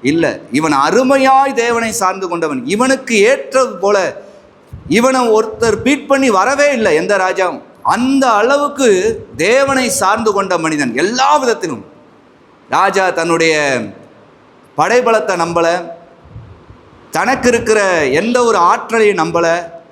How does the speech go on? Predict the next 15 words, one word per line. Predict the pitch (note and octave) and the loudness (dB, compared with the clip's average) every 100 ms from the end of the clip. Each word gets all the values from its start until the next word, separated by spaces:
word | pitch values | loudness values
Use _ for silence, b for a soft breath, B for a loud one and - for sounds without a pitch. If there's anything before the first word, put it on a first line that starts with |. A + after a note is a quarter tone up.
| - - _ _ - - | -20 -20 _ _ -10 -4
எல்லாவற்றிலும் | G3+ C#4+ D#4 D4+ D#4 C4+ B3 G#3+ E3 A2+ | -2 0 2 2 2 2 0 -2 -4 -4
ஜனங்கள் | C#3+ F#3 A3 G#3+ G3+ | -2 -2 0 0 0
பார்க்க, | E3+ E3+ E3+ D#3+ | 0 0 -2 -2
சுற்றி | D3+ G#3 - B3+ | -2 -4 -2 0
இருக்கிற | A#3+ A#3 G3 | 0 2 2
தேசம் | E3 F#3 F#3 F3+ | 2 2 0 0
பார்க்க, | E3+ E3 E3 | 0 0 0
எல்லாரும் | D3+ E3+ A#3 B3 C#4 C4+ | 2 2 2 2 2 0
பார்க்க, | G3+ F#3+ F#3 F3 | 0 -2 0 0
எசேக்கியா | C#3+ C#3 F3 C4 C#4+ C#4 C4+ | 0 -2 -2 -2 -4 -2 2
என்ன | A3 A3+ | 2 0
பண்ணுவார் | B3+ A3+ A3 G3+ F3 | 0 0 2 2 0
அப்படின்னா, | E3 E3 D3 A2+ B B B | -2 0 0 -2 B B B
அவன் | B2 F3 G3 | 0 0 2
எப்பொழுதுமே | G#3 G#3+ C4 C4+ B3+ B3 | 0 0 0 0 0 0